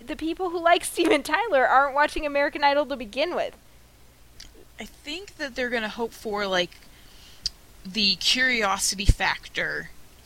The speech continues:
Speaker 2: to get
Speaker 1: Yeah.
Speaker 2: some initial ratings
Speaker 1: Maybe.
Speaker 2: and the, uh, uh, you know, funding from, uh, you know, Pepsi and, or Coke,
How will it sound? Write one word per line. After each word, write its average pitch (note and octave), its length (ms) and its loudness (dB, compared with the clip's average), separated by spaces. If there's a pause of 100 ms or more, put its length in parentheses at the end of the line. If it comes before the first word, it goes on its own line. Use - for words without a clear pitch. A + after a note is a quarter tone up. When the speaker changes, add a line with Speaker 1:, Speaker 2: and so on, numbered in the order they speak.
Speaker 2:
to - 100 -4
get G#3+ 80 0
Speaker 1:
Yeah. G#3 180 6
Speaker 2:
some G3 120 2
initial F#3 440 2
ratings F3 760 0
Speaker 1:
Maybe. F3 260 0
Speaker 2:
and E3 440 0 (240)
the, D#3+ 420 -4
uh, C#3 40 -2
uh, C#3 380 -4 (640)
you F#3 380 -10
know, E3 120 -10
funding E3+ 480 -4
from, D#3+ 320 -12
uh, D#3 240 -10 (880)
you F#3+ 140 -12
know, C3+ 180 -14
Pepsi E3+ 420 -4
and, B2+ 140 -14
or F#3 100 -2
Coke, - 440 -6